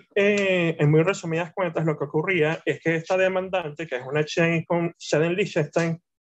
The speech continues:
eh, fue objeto de un hackeo que, en el cual, eh, fueron extraídos más de ocho millones de dólares en activos virtuales, eh, basados en la blockchain de Ethereum.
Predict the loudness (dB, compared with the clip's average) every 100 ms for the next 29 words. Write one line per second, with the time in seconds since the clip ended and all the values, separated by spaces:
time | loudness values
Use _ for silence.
0 | _ _ _ _ 0 4 4 2 0 0
1 | -2 0 -2 -4 -2 -2 -2 -4 -4 0
2 | 4 4 2 _ 0 0 -2 -2 -2 -2
3 | 0 0 0 -8 _ -4 0 0 0 0
4 | 0 0 -2 0 0 2 0 0 -2 0
5 | 0 0 -2 -4 -2 -2 -2 -2 -2 0
6 | 0 0 -2 -4 -6 -6 -4 0 0 2
7 | 2 0 -2 -10 _ -20 -20 -20 _ 0
8 | 2 4 4 2 2 4 4 2 0 -2
9 | 0 0 0 0 0 -2 -8